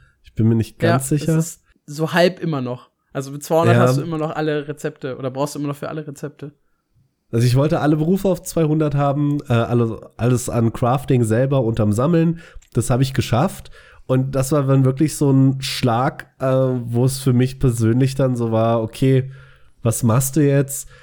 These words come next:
Speaker 1: Nochmal irgendwie zwei, drei Dungeons probiert, aber mir haben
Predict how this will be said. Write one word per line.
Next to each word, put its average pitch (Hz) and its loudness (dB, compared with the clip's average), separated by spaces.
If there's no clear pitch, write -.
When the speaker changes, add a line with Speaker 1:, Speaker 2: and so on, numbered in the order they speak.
Speaker 1:
Nochmal 117 2
irgendwie 123 2
zwei, 123 0
drei 120 0
Dungeons 131 0
probiert, 120 0
aber 110 -2
mir 104 2
haben 127 0